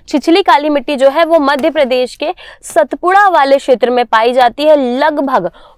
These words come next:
पूरे कुल काली मिट्टी के क्षेत्र का साठ प्रतिशत अपने आप में रखे हुए हैं। कैसे समझेंगे? देखिए ये मध्य प्रदेश है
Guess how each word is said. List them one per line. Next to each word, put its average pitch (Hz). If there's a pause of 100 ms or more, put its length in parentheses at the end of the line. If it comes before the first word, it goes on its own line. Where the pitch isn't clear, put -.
पूरे 392 (120)
कुल 415 (100)
काली 311
मिट्टी 302
के 349
क्षेत्र 294
का 302
साठ 330
प्रतिशत 277
अपने 269
आप 226
में 277
रखे 262
हुए 262
हैं। 285 (320)
कैसे 302
समझेंगे? 330 (460)
देखिए 311
ये 294
मध्य 311
प्रदेश 339
है 349